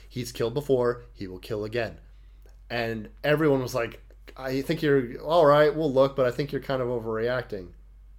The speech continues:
Now, um, you,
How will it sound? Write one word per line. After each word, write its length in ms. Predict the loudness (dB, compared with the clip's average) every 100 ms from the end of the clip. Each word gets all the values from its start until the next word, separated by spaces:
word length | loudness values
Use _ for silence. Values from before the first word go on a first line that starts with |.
| -20 -20 -20 -20 -20 -18
Now, 520 | -14 -10 -2 -2 -2 -18 -20 -20 -20 -8 -2
um, 800 | 0 0 -2 -4 -6 -8 -10 -20 -20 -20 -20 -20 -20 -16
you, 300 | -2 2